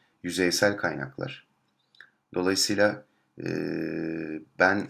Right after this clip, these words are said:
eğer tam kapsamlı öğrenmek istiyorum dediğiniz noktada, e, mutlaka bir kursa gitmeniz gerekiyor. E, ya da,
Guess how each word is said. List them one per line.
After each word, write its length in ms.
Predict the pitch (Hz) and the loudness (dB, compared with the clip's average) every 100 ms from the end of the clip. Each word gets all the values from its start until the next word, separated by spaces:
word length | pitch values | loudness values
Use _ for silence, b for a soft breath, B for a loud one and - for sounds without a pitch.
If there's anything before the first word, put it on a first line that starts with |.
| - | 2
eğer 320 | 87 90 87 | 4 4 2
tam 260 | 101 107 | 0 0
kapsamlı 540 | - 92 - 95 90 90 | 0 -2 0 0 0 0
öğrenmek 480 | 85 87 85 85 78 | 0 0 0 -4 -2
istiyorum 420 | - - 82 80 | -2 -2 -2 -2
dediğiniz 440 | 82 85 92 98 | -4 -4 -4 -2
noktada, 520 | 85 78 - - 107 B B B B B | -6 -8 -10 -8 -10 B B B B B
e, 60 | - 82 85 85 | -10 -6 -4 -4
mutlaka 500 | 82 101 98 92 95 | -4 -4 -4 0 0
bir 80 | 95 | -2
kursa 300 | - 90 - | -4 -6 -4
gitmeniz 440 | 101 - 76 67 - | -4 -6 -8 -8 -8
gerekiyor. 500 | - - - 92 107 b b b b b b _ | -12 -14 -8 -8 -8 b b b b b b _
E, 100 | - - 50 50 80 80 | -8 -6 -4 -6 -6 -4
ya 220 | 82 95 | 2 2
da, 220 | 90 - | 2 -2